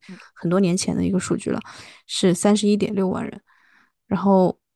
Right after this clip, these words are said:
然后我老家的话是二十二万多人吧。就你这样的话，就会稍微有一点感觉了，就从这个，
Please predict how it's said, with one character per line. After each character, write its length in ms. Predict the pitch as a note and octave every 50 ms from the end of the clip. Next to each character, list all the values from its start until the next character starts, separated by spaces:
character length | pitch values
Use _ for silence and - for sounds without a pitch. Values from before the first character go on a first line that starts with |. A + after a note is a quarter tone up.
| _ _ -
然 360 | - F#3 F#3+ F3 F#3 E3+ E3+
后 100 | F#3 G3
我 180 | G#3 G3 F#3+ G3
老 140 | F#3+ - A#3+
家 260 | A3+ - G3+ F#3+ F#3+
的 80 | F#3+ G3+
话 220 | - - A#3 G#3+
是 680 | G3 - - - - A3 A#3 A#3+ A#3+ A3 A3+ G#3+ A3 A3+ - - _ _ - _ _ _ _ _
二 160 | - G#3+ G#3
十 180 | - - - - -
二 180 | - A3 G#3 G3
万 220 | G3 G3+ - - - - A3 G3 - - - _ _
多 200 | - G3 F3 F3+
人 120 | F#3+ F#3 - - G#3 G3+
吧。 220 | G3+ G3+ - _ _ _ _ _ _ _ _ - - - - _ _ -
就 140 | - - G#3
你 100 | G3 F3+ F#3
这 100 | - D4
样 100 | D4+ C4+
的 80 | B3
话， 120 | B3 C4+ B3+
就 100 | - C4+
会 100 | C#4 B3+
稍 180 | - D#4+ D4+
微 80 | E4 D4+
有 100 | G3+ F#3+
一 20 |
点 160 | G3+ G3 G#3
感 220 | A3 A3 F3 - -
觉 140 | - - -
了， 160 | F#2+ F2+ D2 - A2
就 120 | - F#2 - - - -
从 180 | - - D#3+ E3
这 100 | - - - - -
个， 160 | - -